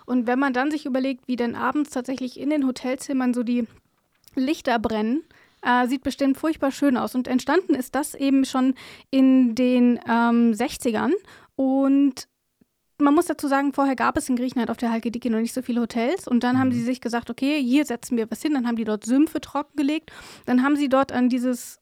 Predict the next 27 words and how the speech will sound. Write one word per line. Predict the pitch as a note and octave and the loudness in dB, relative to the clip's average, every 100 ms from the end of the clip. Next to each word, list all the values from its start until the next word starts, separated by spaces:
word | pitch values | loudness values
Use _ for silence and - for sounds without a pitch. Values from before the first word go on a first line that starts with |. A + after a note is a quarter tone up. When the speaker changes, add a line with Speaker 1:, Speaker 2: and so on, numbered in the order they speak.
| - | -2
Speaker 1:
riesige | C#4 D#4+ C4 B3+ | 0 2 0 0
Gelände, | A#3 B3+ B3 | 2 0 0
da | A3 | -2
ist | A3 | 0
nichts | B3 C#4 - - | 0 0 -2 -8
außenrum, | A#3 - A3+ A#3 D#4+ - _ - A#3+ | -6 -4 -4 -2 -4 -4 _ -10 -4
diese | B3 B3+ | 0 0
beiden | A3+ A#3 A3+ | 0 0 0
Hotel, | A3+ A3 A3 A3+ - - - _ - | -2 -2 -2 -4 -12 -20 -20 _ 0
ähm, | A3+ A3 A3+ A3+ A3 | 4 4 4 4 2
Gebäude | G#3+ G#3+ A3 A3 | 0 0 0 0
gebaut, | A3+ A3 A3 | 0 -2 0
plus | C4 - | -4 -2
eben | A#3 A3 | -2 -2
dieses | A3 G#3+ - | -2 -6 -2
Village | C4 C#4 - | 0 0 2
und | C#4 C#4 | 2 4
eine | A#3+ | 2
Marina | A3+ B3 D4+ D4 C#4 C#4 | 4 6 6 6 6 4
und | - B3 | 2 -2
ich | A#3+ | -2
glaub, | A#3+ A#3 - | -2 -2 2
ein | B3 A#3 A#3 A3 | 2 4 2 2
Weindorf | G#3 A#3+ A3+ A3 - | 2 4 4 0 -2
gibt's | A3 - | -6 -4
auch | A#3 - | -4 -2
noch. | D#4 - | -2 -4